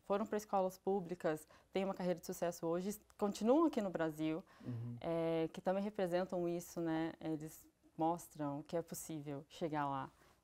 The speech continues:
Speaker 1: mesmo não tendo todos os recursos econômicos, financeiros, et cetera,
Speaker 2: Uhum.
Speaker 1: é, que, é, uma parte da população mais privilegiada tem. É,
Speaker 2: Só que aí você levanta a bola pra mim,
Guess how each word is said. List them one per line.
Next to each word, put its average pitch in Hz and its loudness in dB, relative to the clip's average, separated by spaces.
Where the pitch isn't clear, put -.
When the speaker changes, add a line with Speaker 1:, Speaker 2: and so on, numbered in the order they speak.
Speaker 1:
mesmo 160 2
não 165 2
tendo 147 -2
todos 170 2
os - -12
recursos 156 -6
econômicos, 151 0
financeiros, 139 -6
et 135 -6
cetera, 139 -6
Speaker 2:
Uhum. 120 0
Speaker 1:
é, 147 0
que, 147 -2
é, 147 -4
uma 160 2
parte 160 4
da 165 2
população 151 0
mais 147 0
privilegiada 143 -4
tem. 139 -6
É, 160 0
Speaker 2:
Só - -10
que - -8
aí 170 0
você 156 -8
levanta 139 0
a 120 0
bola 113 2
pra 107 -6
mim, 110 0